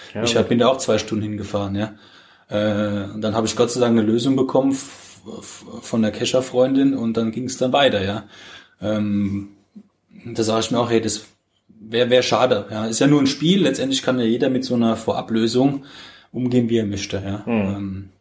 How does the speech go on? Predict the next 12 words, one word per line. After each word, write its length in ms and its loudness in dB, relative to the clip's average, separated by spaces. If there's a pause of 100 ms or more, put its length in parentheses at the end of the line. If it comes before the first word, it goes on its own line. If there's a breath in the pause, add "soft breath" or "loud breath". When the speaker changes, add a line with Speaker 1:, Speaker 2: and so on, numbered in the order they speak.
(120)
Speaker 2:
und 120 -6
letztendlich 560 2
sind 100 2
wir 140 2
alle 160 0
ehrlich, 580 0 (360 soft breath)
also 200 -6
wenn 80 2
ich 100 0
das 140 -4
so 80 -4
mitkrieg 580 -4